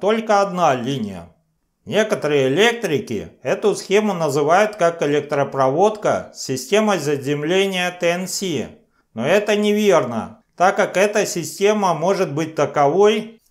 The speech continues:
если есть полноценная шина пен с сечением по меди не менее десяти миллиметров квадратных или по алюминию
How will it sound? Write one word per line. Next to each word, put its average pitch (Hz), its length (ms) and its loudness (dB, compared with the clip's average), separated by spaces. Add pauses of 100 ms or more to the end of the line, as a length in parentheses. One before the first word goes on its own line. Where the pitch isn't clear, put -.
если 135 260 -2
есть 202 540 0
полноценная 202 720 0
шина 196 400 -2
пен 151 600 0
с - 80 -20
сечением 190 640 -2
по 151 120 0
меди 185 420 -2
не 143 180 -4
менее 151 420 -4
десяти 139 880 -6
миллиметров 185 720 0
квадратных 170 760 2 (380)
или 220 240 0
по 220 200 2
алюминию 185 760 2